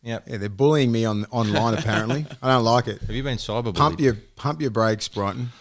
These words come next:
Speaker 1: I think, uh, I think whoever wins will be th-, very thankful, because not only will they get Willie coming out there, um, they'll also get a big pile of cash, and we'll see what we can do in terms of a few sponsors getting us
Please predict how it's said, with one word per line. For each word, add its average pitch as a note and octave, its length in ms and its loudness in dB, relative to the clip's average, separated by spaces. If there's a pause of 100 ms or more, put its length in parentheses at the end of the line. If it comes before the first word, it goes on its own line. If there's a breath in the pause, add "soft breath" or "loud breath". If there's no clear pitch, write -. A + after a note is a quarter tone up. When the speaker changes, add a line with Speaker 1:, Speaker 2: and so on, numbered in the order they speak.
(160 loud breath)
Speaker 1:
I C#3 200 6
think, D3+ 480 2
uh, C3 320 6
I C#3 160 6
think C#3 260 2
whoever E3 340 8
wins C3+ 480 4
will B2+ 140 4
be A#2 220 2
th-, C3 260 0
very C3+ 300 4
thankful, A2+ 440 0
because G#2 540 -2
not A#2+ 160 2
only A#2+ 240 4
will A2 160 -2
they G#2 160 0
get G2 220 -2
Willie G2+ 240 0
coming G2 340 0
out G2 180 -2
there, F#2+ 280 0 (160)
um, F2+ 360 -4
they'll G2 220 -2
also G2 260 -2
get F2 140 -2
a F2 60 -4
big E2+ 260 -10
pile F2 220 -2
of - 80 -8
cash, F2+ 280 -2
and F#2+ 80 -4
we'll F#2+ 80 -4
see G#2+ 180 -2
what F#2 120 -2
we F#2 80 -6
can F2 160 -8
do F2+ 160 -6
in F2+ 140 -6
terms F#2 260 -6
of E2+ 100 -8
a E2 60 -12
few F#2 260 -6
sponsors F2+ 560 -8
getting F2+ 300 -4
us - 280 -4